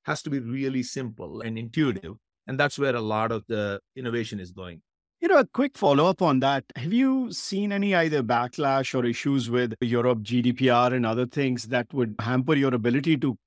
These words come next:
Speaker 2: customize this information because of heightening privacy concerns, uh, around the globe?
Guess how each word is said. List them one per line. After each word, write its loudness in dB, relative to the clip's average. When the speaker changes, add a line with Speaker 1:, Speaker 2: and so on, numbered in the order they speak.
Speaker 2:
customize 0
this 0
information 2
because 0
of -2
heightening 0
privacy 0
concerns, 0
uh, 0
around 2
the 0
globe? 0